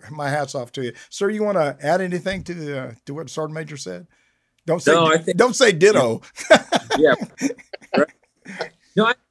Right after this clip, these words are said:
Speaker 2: you, when you think about the history, you know, as the Sergeant Major mentioned, you know, it, there's a lot of pressure because you, you know, like you mentioned, you know, your service in Vietnam, and this division has been the first in every conflict we've had, with the exception of Korea.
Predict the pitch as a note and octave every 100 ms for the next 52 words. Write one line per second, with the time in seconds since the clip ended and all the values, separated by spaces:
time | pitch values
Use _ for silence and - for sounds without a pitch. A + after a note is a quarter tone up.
0 | _ _ - E3 D#3+ D3+ D3+ C#3+ C#3 B2+
1 | E3+ C#3 C3 C3 B2+ F#2 B2 C#3+ - F#2
2 | F2 F#2+ F#2 F2+ - A#2+ A2 A#2 G#2 G2+
3 | A2 - F2+ E2+ G2+ G2 G2+ G2 C3 A2
4 | A2 A2+ G#2 - A#2+ A#2 F#2+ F2 - _
5 | _ _ _ A2+ A#2+ G#2 A#2+ A#2+ A#2+ C#3
6 | G#2+ G#2+ G#2+ - C3 A#2 D#3 C#3 F#2 -
7 | F#2 F2+ - G#2+ G2+ A2+ - F#2+ - G#2+
8 | G#2 F#2+ G#2 F#2+ A2 G#2 F2+ F#2 A#2 -
9 | G#2+ A#2+ A#2+ G#2 F2 A2 G2 - B2 A#2+
10 | - G#2 F#2+ - B2+ C3 A2+ B2 A#2 -
11 | G#2+ - G2+ A2 A#2 G2 F2 E2 _ _
12 | _ - A#2 A2 - C3+ - A2+ - G#2
13 | A#2+ B2+